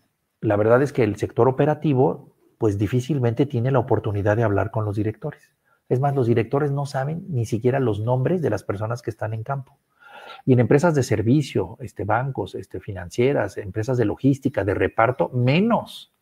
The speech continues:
menos sabe el director general los nombres de sus gerentes operativos y de sus supervisores. Es imposible. Entonces, ¿cuál es la diferencia con el modelo de Hoshin?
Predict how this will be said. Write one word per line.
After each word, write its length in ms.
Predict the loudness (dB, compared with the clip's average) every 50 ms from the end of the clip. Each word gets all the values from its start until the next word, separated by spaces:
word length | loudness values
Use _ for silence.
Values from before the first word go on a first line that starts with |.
| _ _ _
menos 600 | -2 0 2 2 2 2 2 2 2 2 2 2
sabe 240 | 2 2 2 4 4
el 80 | 4 4
director 380 | 4 4 4 2 0 -2 -2
general 460 | -2 -4 -2 2 2 2 2 0 -2 -8 _ _ -20 -20 -20 -8 _
los 160 | 0 2 4 4
nombres 260 | 4 4 4 2 2
de 80 | 0
sus 240 | -2 -4 -4 -6 -4
gerentes 640 | -2 -2 0 0 0 0 0 2 2 0 2 0 -4
operativos 640 | -4 -2 0 0 0 0 2 4 4 4 4 2 0
y 40 | -2
de 100 | 0 -2
sus 160 | -4 -4 -4
supervisores. 720 | -4 -4 -4 -4 -4 -4 -4 -4 -4 -4 -4 -4 -6 -6 -6
Es 160 | -6 -4 -2
imposible. 500 | -4 -2 -2 -2 -2 -4 -6 -8 -8 _ _ _ _ _ _ _ _ _ _ _ _ -20 _ _ _
Entonces, 220 | 0 0 0 0 2
¿cuál 240 | 2 4 4 6 4
es 60 | 4
la 120 | 4 4
diferencia 720 | 4 2 2 2 2 2 2 0 -2 -2 -2 -2 -2 -4 -8 _ _
con 160 | -4 -2 -2 -2
el 120 | -2 -2
modelo 480 | -2 -2 -2 0 0 0 0 -2 -4 -4
de 280 | -2 0 0 0 -2 -6 _ -20 -8 -6
Hoshin? 360 | -6 -6 -6 -8 -12 -14 -16